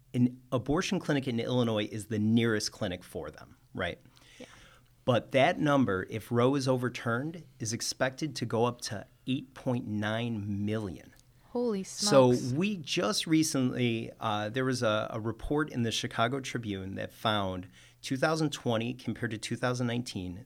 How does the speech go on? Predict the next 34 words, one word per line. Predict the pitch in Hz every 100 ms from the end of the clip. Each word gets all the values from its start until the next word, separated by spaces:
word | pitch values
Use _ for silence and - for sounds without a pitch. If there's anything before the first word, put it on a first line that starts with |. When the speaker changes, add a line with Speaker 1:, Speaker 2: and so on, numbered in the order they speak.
| -
Speaker 1:
there | 113
was | 104
a | 98
twenty-nine | - - 131 135 151 131 120 120
percent | - 117 107 104
increase | - 110 104 - 90 - - -
in | 104
the | 98
number | 107 113 113
of | 101
women | 101 110 120 127
from | 127 101 -
out | 107 131
of | 135
state | - 101 101 -
who | -
got | 107 95
abortions. | 92 95 82 - - - - - _
This, | 117 107 -
uh, | 104 98
represented, | 110 123 107 110 98
uh, | 92
I | 90
think, | - 117
ten | - 143 139
thousand | 131 113 104 101 -
overall | 107 101 98 92 80 -
came | 214
Speaker 2:
Mm-hmm. | 101
Speaker 1:
to | 110
Illinois | 104 104 98 95
for | -
their | 98 92
abortions. | 95 92 - -